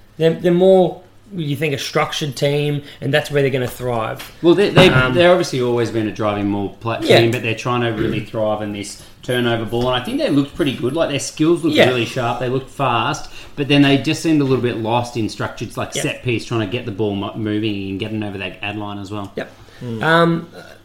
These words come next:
Speaker 1: Rebels played really flat, and I, I suppose that's really guided by Quade Cooper and, and how he likes to stand close to the line, um, and, and loves to throw a cut across the front of people's faces, things like that, which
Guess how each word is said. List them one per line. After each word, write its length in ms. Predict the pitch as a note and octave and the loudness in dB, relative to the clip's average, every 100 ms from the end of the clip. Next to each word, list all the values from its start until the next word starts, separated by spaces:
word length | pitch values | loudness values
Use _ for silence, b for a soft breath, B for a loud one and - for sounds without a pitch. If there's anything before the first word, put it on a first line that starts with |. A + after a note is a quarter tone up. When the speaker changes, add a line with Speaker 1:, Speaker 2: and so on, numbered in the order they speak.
| - | -16
Speaker 1:
Rebels 500 | F3+ G3 G3 F#3 E3+ | 2 4 6 4 2
played 320 | - - E3+ | -2 2 4
really 180 | D3 D3+ | 4 0
flat, 260 | - D3+ E3 | 0 0 2
and 140 | D3 | 2
I, 220 | C#3+ C#3 | 0 0
I 20 | B2+ | -6
suppose 320 | - D3 A#2+ | -2 -2 -2
that's 240 | C3 C3 | -4 -4
really 400 | C3+ C3 C3 A#2+ B B - | -4 -2 -2 -4 B B -2
guided 420 | C#3+ C#3+ C#3+ A#2 | 2 2 2 0
by 220 | C3 B2 | 0 0
Quade 400 | B2 C3+ A#2+ A#2 | 0 -2 -2 -4
Cooper 260 | C3+ C3 C#3+ C3 | -4 -2 2 2
and, 80 | C3 | 0
and 140 | C3+ B2+ | -2 0
how 180 | C#3 | 0
he 120 | C3 C3+ | 0 0
likes 260 | C3 A2+ | -2 -4
to 80 | B2 | -8
stand 320 | - C#3 B2 | -8 -6 -4
close 300 | A#2+ B2+ B2+ | -4 -6 -6
to 100 | - | -6
the 100 | B2 | -4
line, 500 | A#2+ A#2+ A#2+ A#2 A#2 A#2 B B | -4 -4 -4 -4 -6 -8 B B
um, 420 | - A#2 A#2 A2+ A#2+ | -4 -2 0 -2 -4
and, 40 | |
and 580 | D3 B2+ C3+ B2+ B2 - | -6 -4 -4 -4 -6 -4
loves 420 | C#3+ D3 E3 C#3+ | 0 4 4 2
to 100 | - | -4
throw 380 | C#3 C#3 C3 B2+ - B - | -2 0 2 2 -2 B -14
a 60 | |
cut 220 | A#2 C#3+ B2+ | -6 0 0
across 300 | - C3+ - | 0 -4 -4
the 80 | |
front 200 | B2 C3 B2 | -6 -4 -4
of 60 | |
people's 300 | A#2+ A2+ A#2 | -4 -6 -8
faces, 540 | - B2+ C3 - C3 A#2 | -6 -4 -4 -4 -8 -4
things 240 | C#3+ A#2+ | -4 -4
like 240 | B2+ A#2+ | -4 -6
that, 200 | - A#2+ | -6 -6
which 200 | B2+ B2 | -6 -10